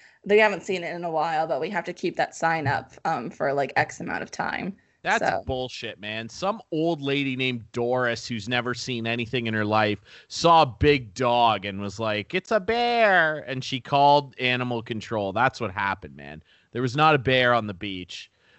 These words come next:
Speaker 2: A cougar,
Speaker 1: Well, it wasn't a
Speaker 2: I
Speaker 1: beach.
Speaker 2: believe.
Speaker 1: It's, like, a whole provincial park.
Speaker 2: Yeah, that's true. There's
Speaker 1: So,
Speaker 2: just a
Speaker 1: like, there's
Speaker 2: beach
Speaker 1: whole, like,
Speaker 2: element.
Speaker 1: it's a bunch of forest there.
Speaker 2: I
Speaker 1: We
Speaker 2: bet
Speaker 1: just
Speaker 2: you a bear's probably chilling in there, maybe. I don't know.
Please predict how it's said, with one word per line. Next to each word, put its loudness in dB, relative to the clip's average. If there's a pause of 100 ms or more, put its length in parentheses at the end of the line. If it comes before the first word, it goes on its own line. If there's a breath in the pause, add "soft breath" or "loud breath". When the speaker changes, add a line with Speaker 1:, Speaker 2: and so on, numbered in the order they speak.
(100)
Speaker 2:
A -2
cougar, 0
Speaker 1:
Well, 10
it 8
wasn't 8
a 8
Speaker 2:
I 6
Speaker 1:
beach. 4
Speaker 2:
believe. 2
Speaker 1:
It's, -2
like, 4
a 6
whole 6
provincial 0
park. -2 (320)
Speaker 2:
Yeah, 4
that's -2
true. -8
There's -10
Speaker 1:
So, 6
Speaker 2:
just 10
a -
Speaker 1:
like, 6
there's 4
Speaker 2:
beach -14
Speaker 1:
whole, 4
like, 2
Speaker 2:
element. -4
Speaker 1:
it's -18
a 0 (260)
bunch 2
of -8
forest 0
there. -6 (400 soft breath)
Speaker 2:
I 2
Speaker 1:
We 4
Speaker 2:
bet 6
Speaker 1:
just 0
Speaker 2:
you 0
a 0
bear's -2
probably -6
chilling -10
in -10
there, -8
maybe. -6
I 0
don't -2
know. -4